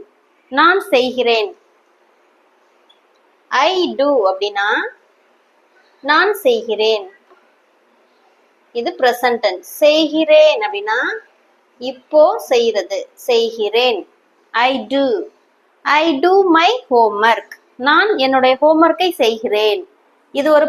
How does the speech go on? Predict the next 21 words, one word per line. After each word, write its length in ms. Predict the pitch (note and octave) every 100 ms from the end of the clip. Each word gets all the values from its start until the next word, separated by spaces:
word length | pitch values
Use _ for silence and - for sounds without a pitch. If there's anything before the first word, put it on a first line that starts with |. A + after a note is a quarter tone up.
| D4
ப்ரெசன்ட் 420 | B3+ B3 C#4+ C4+ A#3
டென்ஸ், 260 | G3 - - _ _
சரியா? 320 | B3 A#3 A#3+ G#3+ - _ _ B3
இப்போ 180 | B3 C#4+ E4+
இந்த 180 | G#4+ A4 G#4
சென்டென்ஸை 480 | D#4+ D4+ D#4 D#4 D4+ A#3
வச்சு 400 | - - A#3+ D#4+ A4+ A#3+
நம்ம 300 | A#3 A#3+ D4 F#4
ட்வெல்வ் 380 | D4 D#4+ G#4 G#4 -
டென்ஸையும் 560 | B3+ B3+ C#4 C#4 F4+ D4
பார்க்க 280 | A3 G3+ -
போறோம். 300 | F#3+ F#3+ F#3+ _ _ _ _ _ _ _ -
பாஸ்ட் 380 | E4+ F#4+ F#4+ F#4+
டென்ஸ் 220 | C4+ B3+ -
பாருங்க, 300 | A3 G#3+ A#3 F4 G4 D#4
சப்ஜெக்ட் 500 | C4 B3 F4+ F#4+ -
பிளஸ் 260 | C#4+ F4 G#4 A3+ A3
வெர்ப் 280 | C#4+ F4+ E4+ C4+ -
to 80 | F4 D#4
இருக்கணுமா? 440 | G#3+ G#3+ G#3 G#3+ G3+ F3+ _ _ _ -
இங்க 140 | F4